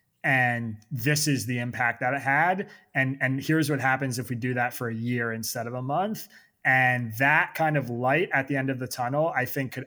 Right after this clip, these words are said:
absolutely change the paradigm of the conversation, because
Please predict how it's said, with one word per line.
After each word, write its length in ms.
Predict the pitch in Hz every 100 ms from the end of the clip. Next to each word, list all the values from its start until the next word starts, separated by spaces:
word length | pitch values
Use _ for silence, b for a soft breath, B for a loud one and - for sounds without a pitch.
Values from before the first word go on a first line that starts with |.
| -
absolutely 880 | 139 135 - 127 135 135 131 123 120
change 400 | - 131 127 110
the 80 | 110
paradigm 560 | 120 120 120 117 113
of 80 | 110
the 80 | 110
conversation, 720 | 117 113 110 120 117 - 113
because 580 | 117 110 123 117 -